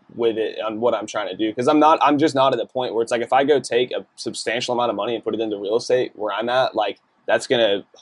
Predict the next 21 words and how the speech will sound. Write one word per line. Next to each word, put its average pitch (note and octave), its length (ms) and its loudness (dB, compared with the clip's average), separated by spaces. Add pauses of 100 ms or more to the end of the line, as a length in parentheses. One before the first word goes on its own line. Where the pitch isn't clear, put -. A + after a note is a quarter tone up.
(340)
limit B2 420 0
what A2+ 160 2
I'm G#2 280 -4
actually A#2 420 0
is G#2 200 -6
making A#2 400 -4
me A2+ 120 -2
the G#2 180 -6
income G2+ 400 -6
that G2+ 80 -2
I've G2+ 140 -2
been G#2+ 140 -4
spending A2+ 320 -4
the F#2+ 100 -2
last G#2 260 -2
five G#2+ 200 0
years A2 220 0
trying G#2 160 -6
to G2+ 60 -8
get G#2 220 -4
that F#2+ 180 -4